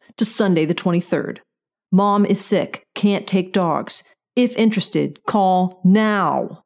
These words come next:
For two days of work, one thousand dollars. Lacey couldn't afford pessimism. In the space of a month,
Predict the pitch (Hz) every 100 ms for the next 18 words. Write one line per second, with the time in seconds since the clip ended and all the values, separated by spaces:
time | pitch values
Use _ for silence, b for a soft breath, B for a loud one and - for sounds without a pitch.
0 | _ _ _ _ _ _ 196 - 226 233
1 | 262 254 202 151 160 220 220 - _ _
2 | _ 165 170 180 220 220 196 185 170 151
3 | 151 160 - - - - - _ _ _
4 | _ _ _ 220 254 262 233 214 185 180
5 | 180 - 208 208 147 143 202 185 - -
6 | - - - _ _ _ _ _ 202 220
7 | 269 277 254 180 156 196 131 -